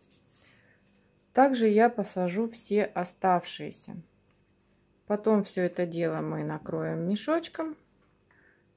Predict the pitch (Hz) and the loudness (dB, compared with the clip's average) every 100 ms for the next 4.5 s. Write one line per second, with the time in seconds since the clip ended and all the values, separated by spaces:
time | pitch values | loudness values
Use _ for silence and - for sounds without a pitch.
0 | _ _ _ _ 240 240 226 220 208 202 | _ _ _ _ 0 4 4 4 0 4
1 | 196 175 196 214 277 302 277 262 - 233 | 2 4 2 4 4 4 2 -2 -2 -4
2 | 226 - _ _ _ 285 247 233 220 185 | -4 -12 _ _ _ -6 2 2 4 2
3 | 175 170 165 180 175 165 - 160 156 165 | 0 0 -2 -2 -4 -4 -6 -6 -4 -2
4 | 170 156 147 - 180 | 0 -2 -4 -12 -16